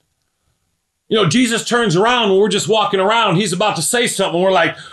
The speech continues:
"Boom, I can't wait to hear this. I got my notepad out." Large crowds were traveling with Jesus, and turning them, he said, just, you know,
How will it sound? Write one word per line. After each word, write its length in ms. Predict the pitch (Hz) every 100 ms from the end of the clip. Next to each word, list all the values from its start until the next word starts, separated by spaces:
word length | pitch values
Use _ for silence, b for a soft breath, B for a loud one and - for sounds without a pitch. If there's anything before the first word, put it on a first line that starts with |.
| B B -
"Boom, 300 | 247 254 220
I 80 |
can't 340 | 220 233 262 220
wait 160 | 240 226
to 80 |
hear 180 | 196 226
this. 200 | 233 254
I 140 | 202 208
got 180 | 208
my 100 | 185
notepad 580 | 196 233 233 196 202 202
out." 340 | 220 180 - _ b b b b b b
Large 460 | 117 190 226 - -
crowds 380 | 220 202 170
were 100 | 156
traveling 480 | 156 202 196 160 156
with 120 | 151
Jesus, 420 | 127 185 135 127 127
and 120 | 120
turning 320 | 226 226 180
them, 180 | 156 143
he 100 | 151
said, 440 | - 170 120 104 - _ _ _ _ -
just, 320 | 247 - _ _ _ _
you 80 | 208
know, 240 | 175 135